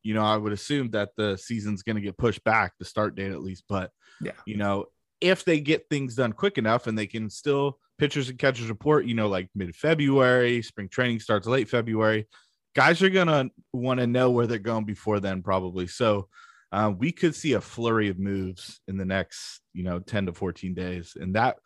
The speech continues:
Speaker 1: that'd be a hell of a lot of fun for us fans. <laughs> I'll say that. So curious to see how it goes down.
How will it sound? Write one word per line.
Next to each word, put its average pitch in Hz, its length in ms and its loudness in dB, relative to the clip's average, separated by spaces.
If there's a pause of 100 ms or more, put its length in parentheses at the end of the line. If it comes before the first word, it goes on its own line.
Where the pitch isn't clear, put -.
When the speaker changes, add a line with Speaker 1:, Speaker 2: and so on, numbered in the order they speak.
(180)
Speaker 1:
that'd 156 160 4
be 139 140 4
a 95 60 0
hell 139 240 4
of 139 60 2
a 131 40 2
lot 123 220 4
of 110 100 -2
fun 110 300 -2
for 107 160 -4
us 92 120 -4
fans. 90 540 -2 (100)
<laughs> - 120 -4
I'll 185 160 4
say 143 260 0
that. 101 280 -2 (100)
So 90 400 -4 (600)
curious 196 320 6
to 151 80 -6
see 143 220 -2
how 127 140 4
it 104 80 -2
goes 101 240 -2
down. 87 260 -8